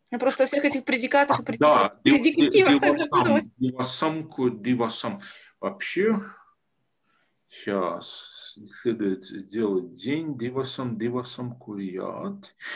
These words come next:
Speaker 2: У нас же слово дива сам вообще в, э, в среднем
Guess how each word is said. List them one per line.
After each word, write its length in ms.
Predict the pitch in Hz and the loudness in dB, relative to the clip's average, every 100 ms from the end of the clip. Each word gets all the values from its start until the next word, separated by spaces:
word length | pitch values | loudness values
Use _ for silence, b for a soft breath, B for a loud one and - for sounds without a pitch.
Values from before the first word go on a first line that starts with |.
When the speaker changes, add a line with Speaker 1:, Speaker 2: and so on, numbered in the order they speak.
| B | B
Speaker 2:
У 40 | 110 | -4
нас 160 | 143 | -2
же 80 | 147 | -4
слово 460 | - - 139 127 104 | -8 -2 0 0 -2
дива 220 | 123 123 | -8 -8
сам 300 | 127 120 113 | -10 -8 -6
вообще 600 | 104 101 - - 147 170 | -8 -10 -14 -6 -4 -4
в, 320 | 110 113 - | -8 -16 -18
э, 600 | - - 104 101 - - - | -18 -16 -16 -14 -14 -16 -16
в 40 | |
среднем 720 | - 127 131 127 123 123 110 | -16 -12 -10 -10 -12 -14 -16